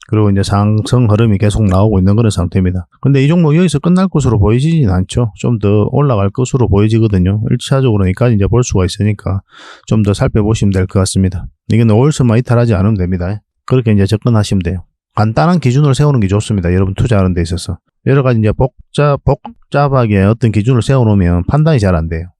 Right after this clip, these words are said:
그냥 간단한 기준 하나를 가지고 계속 대응을 해가다 보면은 때로는 그 기준이 맞을 수도 있고 틀릴 수도 있겠지만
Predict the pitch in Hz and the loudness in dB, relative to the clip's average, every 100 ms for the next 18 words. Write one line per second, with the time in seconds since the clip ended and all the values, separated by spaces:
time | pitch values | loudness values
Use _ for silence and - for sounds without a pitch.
0 | _ - 110 107 107 139 151 123 117 120 | _ -4 -2 0 0 2 2 2 0 0
1 | 101 120 123 131 113 101 104 98 101 95 | 0 0 0 -2 0 0 -2 -2 -2 -2
2 | 101 98 110 101 113 113 110 107 90 90 | -2 0 0 -2 -2 0 0 0 0 0
3 | 101 98 127 143 131 123 120 117 127 113 | -2 -2 -2 0 0 0 0 0 0 0
4 | 135 127 - 101 98 101 135 127 - 95 | 0 0 -2 -6 -4 -4 -2 -2 -4 -8
5 | 90 98 - 98 87 | -6 -6 -4 -4 -4